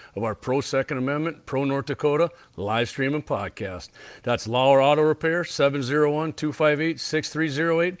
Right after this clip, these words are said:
located at three oh nine South Washington Street, Bismarck, North Dakota.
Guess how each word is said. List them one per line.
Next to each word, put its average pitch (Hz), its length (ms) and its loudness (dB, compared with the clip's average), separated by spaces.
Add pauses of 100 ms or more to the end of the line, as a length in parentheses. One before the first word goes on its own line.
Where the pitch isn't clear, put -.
(220)
located 131 500 0
at 117 140 -2
three 139 300 0
oh 156 100 6
nine 160 360 0 (160)
South 127 400 -2
Washington 143 400 0
Street, 131 480 -4
Bismarck, 120 400 -2
North 123 200 -4
Dakota. 95 380 -8